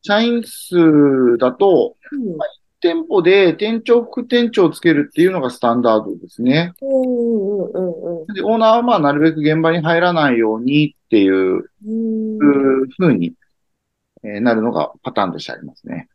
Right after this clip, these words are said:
Speaker 2: おー。で、アルバイト採用のなんか担当者とかっていたりするわけですか？
Speaker 1: アルバイト採用はお店で店長と副店長と、
Speaker 2: あ。
Speaker 1: まあ、どちらかが、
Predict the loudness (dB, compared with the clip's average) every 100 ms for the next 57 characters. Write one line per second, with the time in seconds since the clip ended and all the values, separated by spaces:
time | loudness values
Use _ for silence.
0 | -4 0 2 0 -2 -4 -6 _ _ -4
1 | 0 0 2 2 2 -2 0 2 2 2
2 | 4 4 4 2 2 2 2 2 0 -2
3 | -4 -4 -4 -4 -4 -2 -6 -4 -6 -4
4 | -6 -4 -4 -4 -6 -6 -4 -6 -14 -6
5 | -6 -6 _ _ _ _ _ -20 _ _
6 | _ _ 0 4 4 2 2 4 2 0
7 | 0 2 2 2 4 2 2 -2 -2 -4
8 | -2 -2 -4 _ _ -12 -4 -2 0 -2
9 | -2 -2 0 0 -2 0 2 0 0 -2